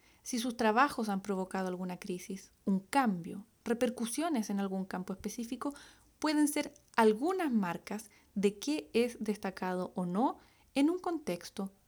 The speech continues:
determinado. El poeta chileno Vicente Huidobro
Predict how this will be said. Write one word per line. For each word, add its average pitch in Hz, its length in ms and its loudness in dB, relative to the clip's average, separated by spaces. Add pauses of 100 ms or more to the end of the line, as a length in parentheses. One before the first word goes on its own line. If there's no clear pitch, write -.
(120)
determinado. 220 720 0 (1700)
El 269 160 6
poeta 320 260 2
chileno 262 400 0
Vicente 226 480 2
Huidobro 220 580 -2